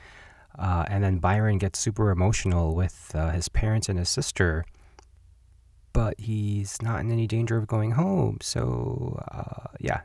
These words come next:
anyway. Um, there's a nice moment where he, he, uh, talks about being Costa Rican, but he wasn't raised there. Uh, like I said, he's a dreamer, and because of his status in the U S, he can't travel. Byron says, "But as a chef, I could travel the world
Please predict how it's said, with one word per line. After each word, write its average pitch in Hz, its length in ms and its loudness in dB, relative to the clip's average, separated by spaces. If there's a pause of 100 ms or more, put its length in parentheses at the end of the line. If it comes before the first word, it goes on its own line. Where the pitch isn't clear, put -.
anyway. - 260 -2 (520)
Um, 104 140 0
there's 110 160 2
a 117 40 2
nice - 420 0
moment 101 400 4
where 95 160 2
he, 92 240 2
he, 95 400 0
uh, 80 240 2
talks 92 240 -2
about 85 160 0
being 92 160 2
Costa 87 320 -2
Rican, 101 480 2
but - 120 0
he 90 60 -2
wasn't 82 260 0
raised 80 320 0
there. 78 600 -2
Uh, 69 180 -4
like 85 140 -4
I 82 40 -2
said, - 200 -6
he's 78 120 -2
a 78 60 -4
dreamer, 82 420 -2 (140)
and 80 300 -6
because 82 320 -4
of 82 80 -6
his 85 100 -4
status 82 380 -4
in 87 80 -4
the 85 80 -2
U 95 140 0
S, 123 160 0
he - 100 -4
can't 78 260 -4
travel. 101 540 -2 (320)
Byron 92 320 4
says, 85 560 2
"But 82 240 0
as 90 180 -2
a 87 80 -2
chef, - 460 0
I 98 80 0
could - 180 -4
travel 85 460 0
the 87 160 0
world 90 400 0